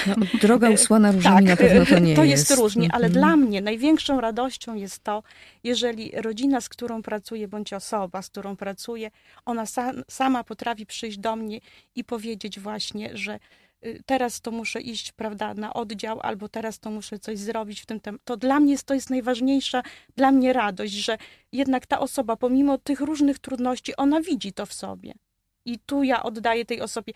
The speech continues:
Speaker 2: bo jeszcze ona walczy. To znaczy, że ona walczy, że coś, coś chce zmienić w tym, w tym swoim życiu.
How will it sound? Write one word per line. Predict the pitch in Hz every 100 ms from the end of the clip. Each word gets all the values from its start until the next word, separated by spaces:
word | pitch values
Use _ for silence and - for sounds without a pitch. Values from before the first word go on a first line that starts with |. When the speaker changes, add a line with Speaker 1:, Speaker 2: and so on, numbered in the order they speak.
| - - -
Speaker 2:
bo | 247
jeszcze | 240 269 - 262
ona | 254 247
walczy. | 226 220 196 - - 208 _
To | 247
znaczy, | 240 269 269
że | 233
ona | 214 208
walczy, | 233 226 - 240
że | 240 247
coś, | - 359 - _ -
coś | 403 381
chce | - -
zmienić | 320 320 427 330 -
w |
tym, | - 202
w |
tym | - 220
swoim | - 196 196
życiu. | 190 196 190 -